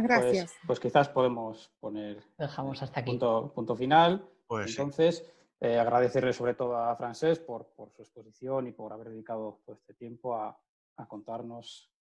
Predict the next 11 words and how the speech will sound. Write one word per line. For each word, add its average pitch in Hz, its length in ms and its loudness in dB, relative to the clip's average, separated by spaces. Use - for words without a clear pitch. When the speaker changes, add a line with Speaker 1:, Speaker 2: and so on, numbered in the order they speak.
Speaker 1:
eh, 104 300 -20
y - 40 -20
a 101 40 -20
explicar 110 420 -16
cómo, 107 340 -14
cómo 107 160 -16
va 107 60 -10
el 107 60 -16
proceso, 127 400 -8
las 110 120 -8
recomendaciones. 143 800 -2